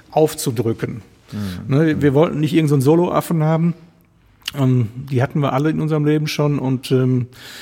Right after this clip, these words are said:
Speaker 1: die irgendwie einen Fünfer dafür gekriegt haben, dass sie, wer weiß, wie schnell spielen konnten von der Oma. Und, ähm, nee, war, war nicht gewünscht. Also
Speaker 2: Ich erinnere mich, das war, das war in deinem
Speaker 1: Das war, das
Speaker 2: Hause.
Speaker 1: war für mich so eine Grundvoraussetzung.
Speaker 2: Ja, genau.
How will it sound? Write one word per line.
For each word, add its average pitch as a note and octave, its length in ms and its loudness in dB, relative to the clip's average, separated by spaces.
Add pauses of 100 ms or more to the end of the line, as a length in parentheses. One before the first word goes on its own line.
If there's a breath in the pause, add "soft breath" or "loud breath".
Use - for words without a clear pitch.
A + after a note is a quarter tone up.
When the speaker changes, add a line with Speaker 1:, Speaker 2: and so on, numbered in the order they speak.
(220 loud breath)
Speaker 1:
die D3 160 0
irgendwie C#3+ 160 0
einen C3+ 80 0
Fünfer D#3+ 260 2
dafür C#3+ 240 2
gekriegt C#3 380 0
haben, C#3+ 160 2
dass C#3 140 -2
sie, C3+ 200 2
wer C3 140 2
weiß, C#3+ 240 0
wie C3+ 40 -2
schnell B2+ 240 -2
spielen F3 320 0
konnten D#3+ 280 -2
von C#3 160 -2
der C#3 100 0
Oma. C#3 380 -2 (500 loud breath)
Und, C#3+ 340 -2
ähm, C3 400 2 (540 loud breath)
nee, B2+ 320 2
war, C#3+ 320 0
war C#3+ 140 2
nicht D3 180 -2
gewünscht. C3+ 560 -2 (160)
Also C3 400 0
Speaker 2:
Ich C#3+ 140 -6
erinnere C3+ 260 0
mich, F2+ 200 -4
das G2+ 220 -6
war, G2+ 340 -6 (500)
das A2 220 -4
war G#2 120 -4
in G2 80 -4
deinem F#2 140 -6
Speaker 1:
Das - 160 0
war, E3+ 100 2
das D3+ 160 2
Speaker 2:
Hause. - 60 -6
Speaker 1:
war F#3 120 4
für F3 120 2
mich E3+ 120 2
so F3+ 80 0
eine D3+ 100 2
Grundvoraussetzung. B2+ 760 -2
Speaker 2:
Ja, F#2 60 -4
genau. E2+ 140 -10